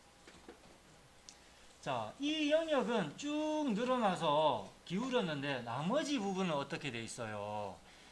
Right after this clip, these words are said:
단일 색상이라서 땡겨 올렸다는 느낌을 덜 받습니다.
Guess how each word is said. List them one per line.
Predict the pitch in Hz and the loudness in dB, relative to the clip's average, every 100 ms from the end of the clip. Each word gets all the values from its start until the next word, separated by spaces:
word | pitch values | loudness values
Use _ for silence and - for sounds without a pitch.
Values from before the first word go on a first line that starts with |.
| - - | -20 0
단일 | 135 247 302 254 | 6 6 4 0
색상이라서 | 196 208 220 208 185 160 - 143 | -2 -2 2 2 4 2 2 0
땡겨 | 254 302 285 233 | 0 0 2 2
올렸다는 | 277 277 247 214 185 160 | 2 0 0 0 0 -2
느낌을 | 190 - 170 165 | -6 -4 -4 0
덜 | 143 196 | 2 4
받습니다. | 247 - 180 139 113 110 104 90 | 4 2 -2 -2 0 0 -2 -6